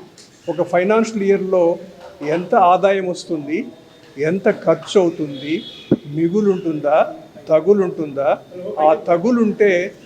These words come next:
దాన్ని ఎలా మనం సమకూర్చుకోవాలి అన్న విషయాలు ప్రజెంట్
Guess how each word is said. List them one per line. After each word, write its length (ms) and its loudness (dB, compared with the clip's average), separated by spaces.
దాన్ని 320 -2
ఎలా 300 2
మనం 360 0
సమకూర్చుకోవాలి 1300 -2
అన్న 160 -8
విషయాలు 460 -8
ప్రజెంట్ 380 -12